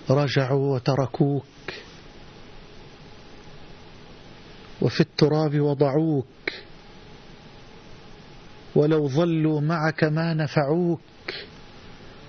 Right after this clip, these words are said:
ولم يبق لك إلا العمل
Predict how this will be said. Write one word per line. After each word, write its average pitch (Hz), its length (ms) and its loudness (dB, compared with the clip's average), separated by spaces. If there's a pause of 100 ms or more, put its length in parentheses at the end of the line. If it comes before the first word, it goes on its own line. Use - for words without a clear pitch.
(1120)
ولم 156 360 4
يبق 160 420 2
لك 165 320 4
إلا 180 400 4
العمل 156 600 0